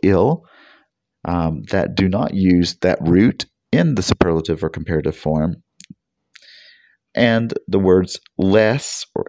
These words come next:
and least can be substituted for more or most to be, show comparison or superlatives in a lesser sense. Instead of additional, you have less.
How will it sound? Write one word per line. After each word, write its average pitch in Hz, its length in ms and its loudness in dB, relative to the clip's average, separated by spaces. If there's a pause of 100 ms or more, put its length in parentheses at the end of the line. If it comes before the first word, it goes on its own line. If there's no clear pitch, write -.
and 85 220 -2
least 110 480 0 (180)
can 107 180 0
be 98 80 0
substituted 90 600 0
for 80 160 -2
more 90 380 2
or 76 180 -2
most 87 480 2 (280)
to 92 140 0
be, 87 320 0 (520)
show 160 200 0
comparison 87 720 0 (260)
or 80 140 2
superlatives 82 920 -2 (100)
in 85 440 0 (360)
a 82 60 -2
lesser 85 440 0
sense. - 460 -6
Instead 80 280 -4
of 78 260 -2
additional, 110 720 -2 (100)
you - 100 -8
have 160 200 -6
less. - 400 -8